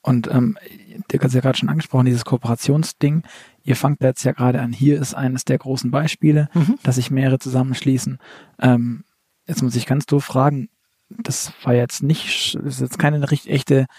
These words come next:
Speaker 1: neue Erkenntnis, dass, äh, sich Zusammenschließen stärker macht. Warum macht ihr das erst jetzt?
Speaker 2: Ich glaub, weil das kann man schon, schon erklären, weil wenn man sich mal anguckt,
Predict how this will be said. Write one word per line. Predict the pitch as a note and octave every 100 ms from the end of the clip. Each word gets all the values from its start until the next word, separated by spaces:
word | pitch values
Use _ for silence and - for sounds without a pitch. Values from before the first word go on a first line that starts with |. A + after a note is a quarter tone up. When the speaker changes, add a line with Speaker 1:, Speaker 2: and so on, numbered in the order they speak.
| - - _ -
Speaker 1:
neue | C3+ C#3 C3+
Erkenntnis, | B2+ D3 D3 C3
dass, | - B2 - -
äh, | C#3+ A#2
sich | B2
Zusammenschließen | - B2 D#3+ A#3 - F#3 F#3+ F3
stärker | - D3+ D#3+ A#2
macht. | A2 - - - - - -
Warum | D3 D#3
macht | -
ihr | -
das | B2
erst | A2+ - -
jetzt? | E3 - - - _ _ _ _ _ _ _ - - - - - - - - - - - - - _ -
Speaker 2:
Ich | -
glaub, | F#3+ G3+ G3
weil | F#3 F#3 -
das | - D#3+
kann | - F#3+
man | F#3+
schon, | G#3 A#3 G#3 D3 D#3
schon | F#3 G3 G3
erklären, | F#3 E3 E3 D#3+ D3
weil | D3+ D3+ D3 C3+
wenn | D3+
man | D#3+
sich | D3+
mal | D#3+
anguckt, | C#3+ F#3 - E3 - - -